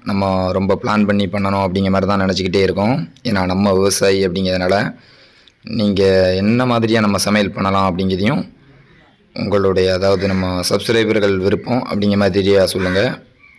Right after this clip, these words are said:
ஏன்னா, இப்போ சிக்கன், மட்டன் இதெல்லாம் நம்ம எப்போவாது சாப்பிட்ற ஒரு பொருள் தான். காய்கறி தான் தினமும் சாப்பிடுவோம்.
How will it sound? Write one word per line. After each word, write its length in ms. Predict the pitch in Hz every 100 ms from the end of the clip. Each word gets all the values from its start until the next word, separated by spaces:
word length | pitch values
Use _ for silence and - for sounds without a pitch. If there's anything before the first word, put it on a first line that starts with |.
| -
ஏன்னா, 320 | 95 98 95 92
இப்போ 200 | - 87
சிக்கன், 340 | - - 110
மட்டன் 300 | 98 95 101
இதெல்லாம் 300 | 98 98 92
நம்ம 340 | 98 92 92
எப்போவாது 520 | 90 87 - 107 104 98
சாப்பிட்ற 340 | 95 90 92 95
ஒரு 220 | 95 90
பொருள் 220 | 95 92
தான். 300 | 92 113 -
காய்கறி 400 | 107 104 101 95
தான் 180 | 101 92
தினமும் 300 | 95 98 101
சாப்பிடுவோம். 520 | 90 92 95 110